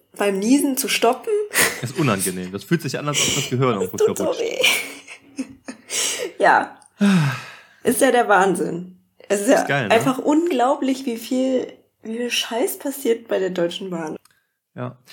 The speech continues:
Speaker 2: Äh, ich find das, ich find das neun-Euro-Ticket aber trotzdem toll, ne?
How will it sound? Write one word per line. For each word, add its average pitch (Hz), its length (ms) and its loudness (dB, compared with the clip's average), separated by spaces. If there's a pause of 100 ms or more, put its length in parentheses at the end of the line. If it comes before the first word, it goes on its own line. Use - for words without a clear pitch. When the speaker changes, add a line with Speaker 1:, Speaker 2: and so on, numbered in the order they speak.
(120)
Speaker 2:
Äh, 165 160 2
ich - 140 -6
find 214 180 0
das, 180 240 -2
ich 135 140 -6
find 185 140 -2
das 160 120 0
neun-Euro-Ticket 185 600 -2
aber 147 180 -2
trotzdem 175 440 -2 (120)
toll, 90 280 -10
ne? 147 260 -12